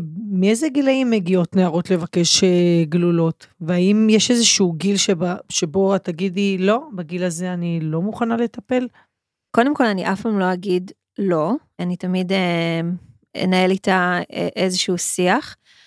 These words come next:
Speaker 2: צריך להכיר את החוק. בעצם במדינת ישראל החוק אומר שהחל מגיל ארבע עשרה, מטופלת יכולה לקבוע תור לגינקולוג, להגיע לגינקולוג, בין אם זה בקופה,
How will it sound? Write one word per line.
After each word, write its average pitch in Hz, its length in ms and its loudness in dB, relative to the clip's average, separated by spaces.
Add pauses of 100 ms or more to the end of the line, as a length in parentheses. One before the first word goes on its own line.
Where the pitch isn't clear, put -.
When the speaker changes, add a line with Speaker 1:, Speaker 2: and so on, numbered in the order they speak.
(180)
Speaker 2:
צריך 220 360 -4
להכיר 220 340 0
את 233 120 -4
החוק. - 580 -4
בעצם 196 460 -2
במדינת 180 520 -2
ישראל 196 460 0
החוק 196 440 -2 (420)
אומר 190 440 0
שהחל 190 560 -2
מגיל 208 260 0
ארבע 180 320 0
עשרה, 226 380 -2 (840)
מטופלת 196 520 0
יכולה 190 320 0
לקבוע 196 400 -2
תור 202 300 -2
לגינקולוג, 185 800 -2
להגיע 175 300 -2
לגינקולוג, 175 680 -2
בין 185 120 0
אם 185 80 0
זה 180 120 -2
בקופה, 208 520 -2